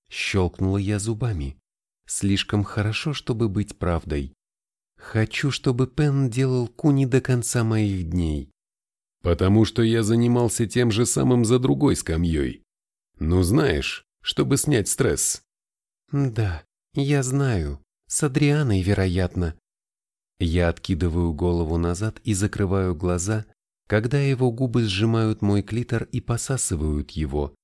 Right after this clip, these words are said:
в то время как подбородок касается моей промежности. Это грязно и красиво. Он сжимает мой зад,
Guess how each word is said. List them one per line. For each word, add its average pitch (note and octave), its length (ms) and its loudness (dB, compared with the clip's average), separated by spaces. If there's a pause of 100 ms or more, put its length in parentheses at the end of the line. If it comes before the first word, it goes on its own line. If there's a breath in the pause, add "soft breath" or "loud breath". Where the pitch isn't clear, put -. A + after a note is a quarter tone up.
(500)
в - 100 -14
то F2+ 160 2
время E2+ 320 0
как F2 280 -6
подбородок F#2+ 640 -2
касается A#2+ 680 -2
моей F#2 360 0
промежности. D2 920 -4 (840)
Это F2+ 360 0
грязно G#2+ 540 0
и G#2+ 240 -4
красиво. G2+ 720 -4 (800)
Он F2+ 260 4
сжимает F2+ 640 2
мой F2+ 200 0
зад, F#2 400 -6